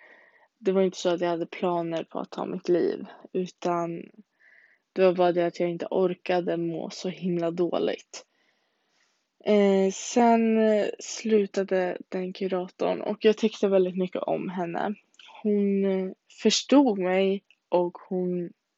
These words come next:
ja, men jag vågade vara öppen och ärlig. Ehm, sen började en ny, vilken jag inte alls tyckte lika mycket om.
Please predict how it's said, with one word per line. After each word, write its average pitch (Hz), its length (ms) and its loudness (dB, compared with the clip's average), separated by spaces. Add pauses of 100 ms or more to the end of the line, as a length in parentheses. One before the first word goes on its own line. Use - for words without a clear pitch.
(100)
ja, 196 60 -4
men 190 240 0
jag 185 200 0
vågade 180 480 2
vara 170 200 0
öppen 180 400 -4
och 165 100 -2
ärlig. 165 680 -2 (880)
Ehm, 190 840 -4 (480)
sen 208 440 0
började 185 500 2
en 185 260 -2
ny, 294 420 6 (1040)
vilken 190 500 -2
jag 185 180 -2
inte - 640 -6
alls 214 640 0
tyckte - 340 -6
lika 185 400 -2
mycket 180 320 -4
om. 202 400 4